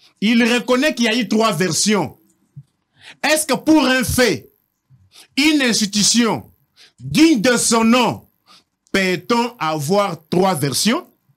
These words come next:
Qu'il note, qu'il me réponde.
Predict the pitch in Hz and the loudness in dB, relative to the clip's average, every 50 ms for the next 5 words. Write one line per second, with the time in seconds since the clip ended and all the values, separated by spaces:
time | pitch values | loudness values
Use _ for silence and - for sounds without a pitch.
0 | _ _ _ _ _ _ _ _ _ _ _ _ _ _ _ _ _ _ _ _ | _ _ _ _ _ _ _ _ _ _ _ _ _ _ _ _ _ _ _ _
1 | _ _ _ _ _ _ - 139 139 139 147 175 240 240 - - - 123 117 117 | _ _ _ _ _ _ -6 -4 -2 -2 -2 -2 -4 -6 -10 -14 -12 -8 -6 -6
2 | 117 113 113 - 123 110 90 76 - | -6 -6 -8 -8 -8 -10 -10 -12 -16